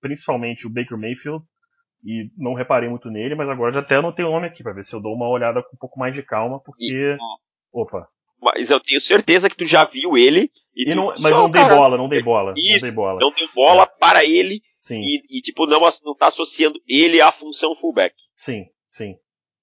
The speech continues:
Speaker 1: Pro-, muito <laughs> provável que tenha sido isso mesmo. Passando agora pra defesa, a gente vai falar de defensive ends, tem cinco nomes aqui, um que o pessoal já ouviu, já sabe que eu e o Davis, a gente ama esse cara.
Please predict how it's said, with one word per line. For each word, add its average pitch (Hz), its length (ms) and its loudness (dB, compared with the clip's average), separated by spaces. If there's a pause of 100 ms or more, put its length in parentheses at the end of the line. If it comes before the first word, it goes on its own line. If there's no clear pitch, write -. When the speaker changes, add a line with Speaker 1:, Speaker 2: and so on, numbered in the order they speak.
(180)
Speaker 1:
Pro-, - 200 -10 (280)
muito 151 460 -8
<laughs> - 0 -
provável 147 480 2
que - 60 -20
tenha 120 160 -6
sido 139 200 -8
isso 143 160 -10
mesmo. 101 300 -10 (340)
Passando 165 300 0
agora 147 200 -2
pra 156 120 0
defesa, 170 540 -6
a 156 40 -4
gente - 140 -10
vai 139 100 -2
falar 135 280 0
de 120 120 -14
defensive 131 580 -10
ends, 151 360 -6
tem 127 160 -8
cinco 160 320 -12
nomes 147 320 -4
aqui, 196 340 -8
um 190 240 -2
que 202 240 -2
o 135 240 -8
pessoal - 260 -2
já 139 60 0
ouviu, 120 260 -4
já 131 100 -4
sabe 123 340 -4
que - 80 -10
eu 120 60 -6
e - 20 -6
o 117 120 -10
Davis, 120 280 -8
a - 20 -12
gente 120 180 -12
ama 117 180 -8
esse - 140 -16
cara. 110 280 -6